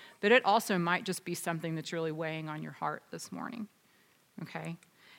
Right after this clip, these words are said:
And I'm gonna give you some time to do that. When you're finished, please stay in your group and be be really quiet as you're talking so that other groups can finish praying.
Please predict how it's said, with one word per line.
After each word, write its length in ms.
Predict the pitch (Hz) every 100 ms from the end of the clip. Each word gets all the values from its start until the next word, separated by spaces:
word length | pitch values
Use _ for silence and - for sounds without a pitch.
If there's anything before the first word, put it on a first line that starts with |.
| _
And 240 | 185 180 180
I'm 120 | 196
gonna 140 | 247 220
give 300 | 185 185 185
you 200 | 208 202
some 240 | - 180
time 360 | - 180 175 185
to 140 | 180
do 240 | 156 185 190
that. 340 | 208 214 -
When 180 | 196 226
you're 100 | 214
finished, 640 | - - 220 233 226 -
please 340 | - 247 247 240
stay 320 | - 208 196
in 80 | 185
your 100 | 165
group 280 | 165 165 180
and 140 | 165
be 380 | 170 170 165 - _ _ -
be 140 | 170 170
really 260 | 165 160
quiet 540 | 156 - 151 156 170 -
as 220 | 160 156
you're 200 | 165 160
talking 520 | - - 165 175 175
so 140 | 180 160
that 160 | 160
other 180 | 160 165
groups 300 | 151 156 -
can 160 | - 165
finish 300 | 165 165 -
praying. 380 | 175 170 185